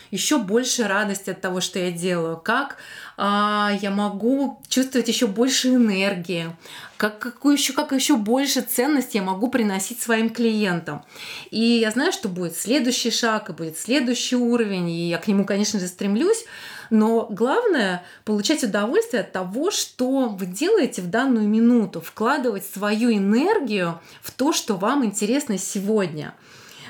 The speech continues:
А, и, э, кстати, вот я не нашёл своё предназначение. Это бывает очень часто хорошей отмазкой, чтобы вообще ничего не делать и,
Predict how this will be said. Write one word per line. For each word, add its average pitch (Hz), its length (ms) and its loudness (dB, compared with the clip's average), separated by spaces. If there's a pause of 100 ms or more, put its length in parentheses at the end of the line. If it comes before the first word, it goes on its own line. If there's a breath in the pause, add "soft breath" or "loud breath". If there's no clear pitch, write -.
(120)
А, 208 600 0
и, 220 400 0 (580)
э, 202 260 -2
кстати, 247 320 -2
вот 175 220 -8
я 214 240 0
не 226 100 2
нашёл 208 300 2
своё 226 180 0
предназначение. 220 760 0
Это - 120 -4
бывает 233 380 -2
очень 202 220 -6
часто 294 300 -2
хорошей 208 380 -2
отмазкой, 254 480 -2
чтобы 220 500 0 (380 loud breath)
вообще - 280 0
ничего 220 400 2
не 214 160 2
делать 294 720 0
и, 220 400 -2